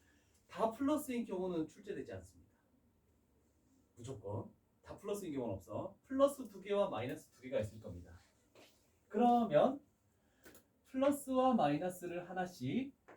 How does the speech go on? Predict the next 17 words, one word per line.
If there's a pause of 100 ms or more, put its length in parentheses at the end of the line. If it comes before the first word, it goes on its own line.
(160)
하나씩 (240)
이렇게
짝지어서
먼저
통분을
해주면은 (160)
굉장히
조금
편합니다. (720)
자, (1700)
자,
그러면
통분을
해보면 (380)
앞쪽
두
개면